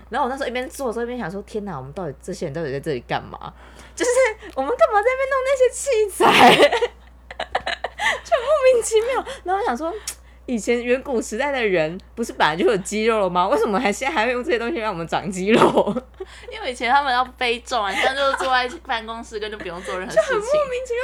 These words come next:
Speaker 1: 怎么人类的演化为什么变成这样子？
Speaker 2: 越来越退化，是不是越来越没肌肉？
Speaker 1: 对，很退化，就是怎么每，每个人进来就是那种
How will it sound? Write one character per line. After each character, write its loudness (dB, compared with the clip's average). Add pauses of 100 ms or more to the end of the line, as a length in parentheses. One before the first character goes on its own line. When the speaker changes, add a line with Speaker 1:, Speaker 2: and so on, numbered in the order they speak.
(120)
Speaker 1:
怎 -2
么 -4
人 -2
类 0
的 0
演 -2
化 2
为 -4
什 -6
么 -8
变 -6
成 -12
这 -6
样 -4
子？ 2
Speaker 2:
越 4
来 4
越 -2
退 -4
化， 0
是 -10
不 -6
是 -4
越 -6
来 -4
越 -4
没 -10
肌 -6
肉？ 8
Speaker 1:
对， 6
很 0
退 4
化， 6
就 -2
是 -4
怎 -10
么 -6
每， -10 (320)
每 -8
个 -4
人 -4
进 -6
来 -2
就 -6
是 -10
那 -2
种 -8